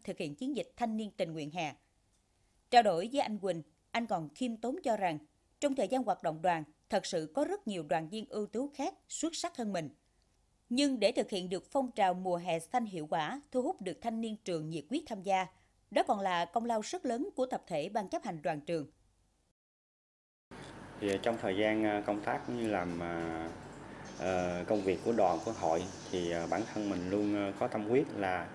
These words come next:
Speaker 2: à, mặc dù, à, cuộc sống xã hội ngày nay có nhiều sự phát triển, nhưng ở, ờ, đâu đó vẫn có những cái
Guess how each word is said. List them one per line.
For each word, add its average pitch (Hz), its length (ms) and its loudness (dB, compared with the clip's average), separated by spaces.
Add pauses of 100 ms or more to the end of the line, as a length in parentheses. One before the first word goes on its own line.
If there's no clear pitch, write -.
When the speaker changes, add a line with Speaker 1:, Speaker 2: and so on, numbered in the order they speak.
(340)
Speaker 2:
à, 92 260 -4
mặc 90 160 -4
dù, 87 380 4
à, 82 300 -4 (680)
cuộc 98 120 -2
sống 147 380 -2 (180)
xã - 160 -2
hội 87 240 0
ngày 87 140 -4
nay 95 240 -2
có 117 60 0
nhiều 107 260 0
sự 95 60 -4
phát 110 200 -10
triển, 90 220 -2 (420)
nhưng 104 180 0
ở, 92 220 0 (100)
ờ, 101 380 -4 (280)
đâu 104 180 2
đó 107 200 -2 (320)
vẫn 87 280 -2
có 113 120 -2 (300)
những 90 180 -8
cái 120 100 -6